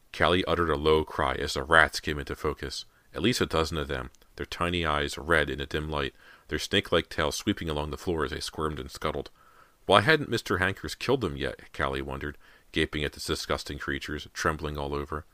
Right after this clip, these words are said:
Why are there still so many rats? Callie spotted a sledgehammer and iron pick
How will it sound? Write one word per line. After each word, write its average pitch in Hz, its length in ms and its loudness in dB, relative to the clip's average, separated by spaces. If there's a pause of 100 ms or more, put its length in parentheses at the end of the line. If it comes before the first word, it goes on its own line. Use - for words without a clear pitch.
(520)
Why 95 200 0
are 156 120 4
there 90 120 -2
still 117 260 0
so 117 200 4
many 98 240 0
rats? - 560 -6 (600)
Callie 90 220 4
spotted 90 300 0
a 80 80 0
sledgehammer 71 540 -2
and 76 260 -10
iron 78 340 2
pick - 340 -4